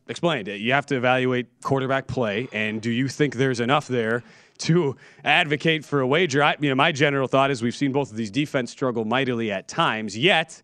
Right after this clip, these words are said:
Jack Chambers, one of four for six yards, and Brock Doman, three of four for fourteen. So it's not like they are lighting the world on fire, those two quarterbacks in this game right now,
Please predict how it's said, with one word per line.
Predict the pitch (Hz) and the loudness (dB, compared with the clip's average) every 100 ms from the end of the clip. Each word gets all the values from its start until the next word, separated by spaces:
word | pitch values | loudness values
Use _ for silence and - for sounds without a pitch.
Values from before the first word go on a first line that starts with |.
| - - _ _ _ _ _ _ - | -20 -20 _ _ _ _ _ _ 0
Jack | 240 202 | 2 4
Chambers, | - 180 139 | 4 2 2
one | 156 170 | 0 -2
of | |
four | 127 185 180 | -2 0 0
for | - | -2
six | - 165 - | -6 -4 0
yards, | 156 156 147 | 2 2 0
and | 131 135 135 | 0 0 4
Brock | 143 139 | 2 2
Doman, | 135 123 110 | 2 0 0
three | 131 | -2
of | 110 | -4
four | - 110 | -6 -8
for | - | -10
fourteen. | 92 104 87 - 180 | -12 -12 -12 -10 -10
So | - 90 | -10 -14
it's | 90 | -8
not | 143 131 | -4 -2
like | 120 | -2
they | 113 117 | -2 -4
are | 110 | -2
lighting | 117 107 | -2 -4
the | 107 | -4
world | 113 110 | -2 -2
on | 95 | -6
fire, | - 123 87 | -4 -4 -2
those | 110 110 | -4 -4
two | - | -10
quarterbacks | 95 107 104 98 - | -8 -6 -4 -4 -6
in | 113 | -8
this | 95 | -6
game | 110 107 | -6 -4
right | 98 90 | -4 -4
now, | 104 95 | -2 -2